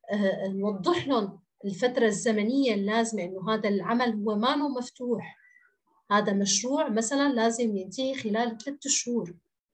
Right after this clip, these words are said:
لازم نوضح إنه أنت عملك مرتبط مع عمل فلان، أنت لازم تنجز المهمة تبعك خلال عشرة أيام، وبيستلمها منك فلان ليتابع العمل عليها. أنت مثلًا بعد عشرة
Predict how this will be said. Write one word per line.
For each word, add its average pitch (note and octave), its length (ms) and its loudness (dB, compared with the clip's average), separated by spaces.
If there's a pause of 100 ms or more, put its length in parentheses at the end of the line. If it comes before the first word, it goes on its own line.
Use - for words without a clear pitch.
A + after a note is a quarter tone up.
(300)
لازم A#3 460 4
نوضح C#4 460 -2
إنه G#3+ 260 -2
أنت B3 120 -4
عملك C4+ 520 0
مرتبط B3+ 520 0
مع G#3 220 -2
عمل A#3 200 2
فلان، A#3 440 -2
أنت A#3 160 -4
لازم B3 380 2
تنجز G#3+ 460 -4
المهمة G#3 400 0
تبعك G3+ 360 -2
خلال G3+ 400 0 (460)
عشرة B3 340 0 (100)
أيام، A#3 600 0 (240)
وبيستلمها A3+ 1400 4
منك A#3+ 380 0
فلان A3+ 440 0
ليتابع A3 580 2
العمل A3 380 -2
عليها. A#3 560 0 (920)
أنت C4 200 2
مثلًا C#4 540 4
بعد G3+ 160 4
عشرة A3+ 320 2